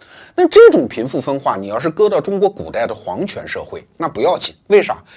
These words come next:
因为皇权一枝独大嘛，那个时候也不尊重什么私有产权，而且还有科举制度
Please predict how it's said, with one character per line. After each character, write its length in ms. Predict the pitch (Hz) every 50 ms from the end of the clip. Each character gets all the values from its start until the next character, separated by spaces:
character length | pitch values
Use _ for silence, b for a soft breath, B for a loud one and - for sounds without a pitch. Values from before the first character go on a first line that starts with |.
| B B
因 100 | 190 196
为 100 | 208 185
皇 380 | - - - 127 120 147 214
权 260 | 202 - 117 120 165 - 247
一 120 | 254 208
枝 200 | 165 - - 190
独 240 | 165 - - 90 135
大 220 | 151 175 170 147 127
嘛， 160 | 110 104 - _ B B B B B
那 160 | 214 226 208
个 100 | 185 185
时 100 | - 165
候 140 | 160 175 170
也 180 | 139 95 90
不 140 | - - 151
尊 240 | 147 - 180 175 185
重 160 | 180 156 120
什 100 | 104 110
么 80 | 110 127
私 220 | 131 - - 143
有 140 | 139 143 147
产 260 | 147 - - 78 78
权， 260 | - - - 78 90 - B B B
而 120 | B 120 139
且 220 | 139 - 113 95 B B B
还 140 | B - 131
有 160 | 131 127 107 -
科 320 | - - - - 208 208
举 220 | 165 - - - -
制 180 | - 131 117
度 160 | 92 107 -